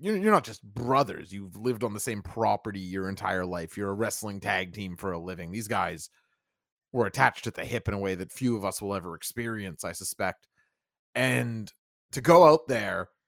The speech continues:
and you've gotta talk about your niece for real,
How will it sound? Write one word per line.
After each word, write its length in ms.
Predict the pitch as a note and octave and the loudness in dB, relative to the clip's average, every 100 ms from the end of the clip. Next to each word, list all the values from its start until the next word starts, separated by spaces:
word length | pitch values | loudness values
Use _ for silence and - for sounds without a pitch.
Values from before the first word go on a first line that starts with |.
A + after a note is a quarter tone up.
| _ _ _ - | _ _ _ -2
and 100 | C#3 | 0
you've 120 | C3+ | 2
gotta 200 | C3+ A#2+ | 4 2
talk 200 | C3 A#2 | 2 0
about 140 | A#2 G2+ | 0 -2
your 120 | A2 | -2
niece 600 | A#2 C3+ C3 - - - _ _ _ _ _ _ _ - | -2 -2 -2 -4 -6 -8 _ _ _ _ _ _ _ -4
for 180 | - D3 | 2 4
real, 460 | G3+ E3 G2+ G#2+ | 8 6 6 -2